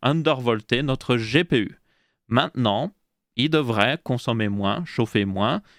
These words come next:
et nous donner à peu près le même niveau de performance. On peut voir que la fréquence est à peu près la même ici. Et si la stabilité est bonne, si vous le testez pendant vingt, trente minutes dans un jeu, vous pouvez recommencer et aller un peu plus loin dans votre undervolting.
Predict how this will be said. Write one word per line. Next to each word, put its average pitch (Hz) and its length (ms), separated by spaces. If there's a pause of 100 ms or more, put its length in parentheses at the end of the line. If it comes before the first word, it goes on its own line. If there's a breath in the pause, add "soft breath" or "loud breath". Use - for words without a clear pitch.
(260 soft breath)
et 135 80
nous 151 120
donner 113 340 (100)
à 113 80
peu 123 100
près 131 160
le 127 60
même 117 200
niveau 110 200
de - 60
performance. 101 580
On 98 60
peut 107 100
voir 113 200
que 98 60
la 95 80
fréquence 113 580
est 113 40
à 95 80
peu 104 200
près - 360
la 101 100
même 87 280
ici. - 360 (480)
Et 127 240
si 185 380
la 151 100
stabilité 131 520
est 101 60
bonne, 127 440
si - 120
vous 110 80
le 101 60
testez 113 320
pendant 104 380
vingt, 127 380
trente - 300
minutes 131 300
dans 107 240
un 104 140
jeu, 139 380 (440)
vous 151 160
pouvez 156 480
recommencer 123 1040
et 123 300
aller 113 240
un 127 100
peu 131 160
plus - 180
loin 117 220
dans 117 100
votre 110 260
undervolting. 110 720